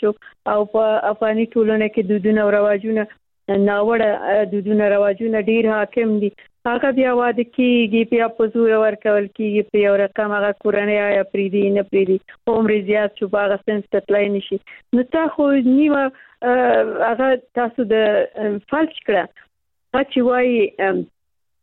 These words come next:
دغه ټولنه بې ل-، د ټولنې د حیات د دې د، ام، اه، ګډون نه پرته ناممکنه ده چې پرمختګ وکړي، پرمخ لاړ شي. ځکه دلته خو، اه، موږ ډیر ځوانانو لاسه ورکړي، که دوی ساګیري وکړي،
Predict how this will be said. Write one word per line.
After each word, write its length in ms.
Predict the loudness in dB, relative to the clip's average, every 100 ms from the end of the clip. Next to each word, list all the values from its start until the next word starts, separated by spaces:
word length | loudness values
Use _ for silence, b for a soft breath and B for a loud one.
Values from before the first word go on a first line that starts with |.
| _ -2 0
دغه 200 | 0 0
ټولنه 520 | 0 0 2 0 -2 B B -12
بې 240 | -2 0 2 0
ل-، 540 | -2 0 0 -2 -2
د 80 | -2 -2
ټولنې 460 | 0 0 2 2
د 80 | 0 -2 -2
حیات 320 | 0 0 -2 -6 -14 -10
د 160 | -4
دې 220 | -2 0 2
د، 60 | 2 2 0 -2
ام، 440 | -2 0 -2 0 0
اه، 320 | 2 0 -2 B B -4
ګډون 280 | -2 0 2
نه 140 | 2
پرته 380 | 0 -2 -2 0
ناممکنه 600 | -2 0 0 0 0 0
ده 100 | 0
چې 120 | -2 -4
پرمختګ 500 | -4 -2 -4 -2 -2 -2
وکړي، 340 | -6 -4 -4 -2
پرمخ 380 | -2 -2 -2 -2
لاړ 200 | -2 -2 -4
شي. 120 | -4 -4 -6 B _
ځکه 260 | -2 -2 0
دلته 280 | -2 0 -2
خو، 200 | 0 0 2 0
اه، 320 | 0 0 0
موږ 300 | -2 0 0
ډیر 220 | 2 0 0
ځوانانو 500 | -2 0 0 2 2
لاسه 340 | 2 0 0
ورکړي، 380 | 0 0 -2 -4
که 180 | -2 -2
دوی 240 | 2 0
ساګیري 560 | 0 0 0 0 0 0
وکړي، 260 | -2 -6